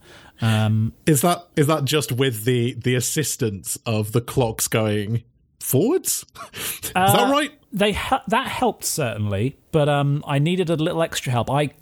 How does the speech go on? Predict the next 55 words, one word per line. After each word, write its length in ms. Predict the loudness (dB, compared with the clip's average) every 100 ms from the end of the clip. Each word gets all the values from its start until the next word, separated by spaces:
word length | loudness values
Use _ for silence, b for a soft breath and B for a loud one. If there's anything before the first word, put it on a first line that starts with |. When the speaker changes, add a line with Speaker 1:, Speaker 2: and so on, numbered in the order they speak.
| -12 -4
Speaker 1:
critically 520 | -2 0 0 0 0
always 380 | 2 2 2 0
oversleep, 560 | 0 0 -2 -4 -2
and 80 | 0
I 60 | 0
don't 120 | 0
think 160 | -2
it's 120 | -4 -4
actually 260 | -2 -2
due 380 | -2 0 0 0
to 440 | -2 0 0 0 -2 B B B B
the 100 | -4
clocks 760 | -4 -2 0 2 0 -6 -6 -6
changing, 560 | -2 0 0 0 0 2
really. 320 | 2 2 2
I 60 |
think 120 | 0 0
it's 80 |
just 140 | -4 -2
'cause 140 | 0
my 160 | 2 0
body 480 | 0 0 0 -2 -4 B B B _
is 180 | -8 -6
constantly 540 | -2 0 0 0 0 0
in 60 |
a 80 | 0
state 400 | -2 -2 -2 0
of 120 | -2
wanting 340 | 0 0 0 -2
to 80 |
be 120 | 0 0
asleep. 600 | -2 -2 -2 -4 -10 -20 B B B _
Um, 640 | -2 0 2 2 0 -2 -8 _ _ 0
and 100 | 2
so 120 | 4 4
I 40 |
Speaker 2:
Hmm. 40 |
Speaker 1:
normally 180 | 2 2
wake 280 | 0 0 0
up 160 | -2 0
and 100 | 0
I'm 120 | 0
like, 260 | 0 -4 -8 -4
"Eh, 240 | -2 0 -2 _ _ _ -6
I 60 | -2
think 100 | 0
I 80 | 2
can 100 | 2
just 140 | 0
stay 180 | -2 -2
in 120 | 0
bed 160 | 0 0
a 20 |
little 240 | -2 -2 0
longer." 400 | 0 0 -2